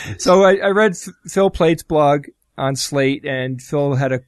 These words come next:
bunch of interesting things. He was saying, like, keep in mind the upper atmosphere of Jupiter is changing all the time with planet-sized storms coming and going, which I,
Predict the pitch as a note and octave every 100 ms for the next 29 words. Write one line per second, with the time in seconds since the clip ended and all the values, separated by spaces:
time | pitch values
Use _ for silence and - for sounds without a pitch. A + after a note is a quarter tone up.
0 | _ - C#3+ B2+ C3 C3 C#3 B2+ - B2+
1 | B2 - _ _ _ - C3+ C3+ C3+ C3
2 | C#3+ B2+ B2 E3 F#3 E3 D3 D3 D3 C#3+
3 | - - - _ _ D#3 D#3+ C3+ D#3+ D#3+
4 | D#3+ D#3 - D#3 D3 B2+ D#3+ D3+ C#3+ C3
5 | C3 B2+ - D#3+ D3+ C3 B2+ A#2+ C#3+ F3
6 | - C#3+ C#3 C#3 C3+ C3 D3+ D3 D3+ -
7 | D3 C#3+ - D#3 C#3 C3+ B2+ - C#3 D3
8 | D3 C3+ C3 A#2+ B2 A#2+ B2+